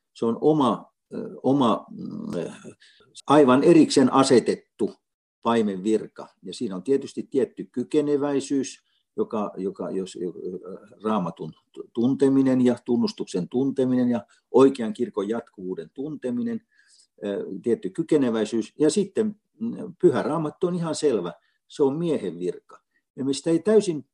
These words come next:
pysty, niin kuin, järjellä ajattelemaan, mutta jos me ajattelemme sen esimerkiksi, ö, raamatullisesta perhekäsityksestä käsin, niin, niin siinä on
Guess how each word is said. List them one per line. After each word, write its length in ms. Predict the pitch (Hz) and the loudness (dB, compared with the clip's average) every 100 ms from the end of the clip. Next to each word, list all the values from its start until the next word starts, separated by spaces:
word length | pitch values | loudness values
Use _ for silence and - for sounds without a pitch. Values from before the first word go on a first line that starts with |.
| _ | _
pysty, 280 | 185 180 156 | -4 -2 -4
niin 140 | 151 | -6
kuin, 120 | 143 151 | -6 -4
järjellä 480 | 185 156 123 120 | -2 -2 -2 -2
ajattelemaan, 720 | 120 156 - - 110 107 113 113 | -6 -6 -8 -6 -4 -4 -6 -8
mutta 300 | 113 - 113 _ _ - | -10 -10 -14 _ _ -2
jos 180 | 147 131 | -2 0
me 100 | 127 | -4
ajattelemme 480 | 151 151 156 151 143 | -4 -4 -4 -4 -6
sen 180 | 147 | -6
esimerkiksi, 760 | 151 147 143 135 139 - 135 - _ _ _ _ _ _ _ - | -4 -4 -4 -4 -8 -8 -8 -8 _ _ _ _ _ _ _ -10
ö, 240 | 107 - | -8 -4
raamatullisesta 880 | - 156 123 - 135 127 123 - 135 - _ _ | -2 0 0 0 0 -2 -6 -6 -8 -8 _ _
perhekäsityksestä 1120 | 160 151 104 - 95 - 92 - - - - | 2 2 0 -2 -6 -4 -6 -6 -10 -12 -10
käsin, 520 | 87 90 87 92 82 87 _ _ _ _ _ - | -6 -4 -2 -2 -4 -8 _ _ _ _ _ -6
niin, 300 | 107 110 104 | 0 2 2
niin 220 | 120 117 - | 2 0 0
siinä 320 | - 123 110 | 2 2 4
on 260 | 156 151 | 2 0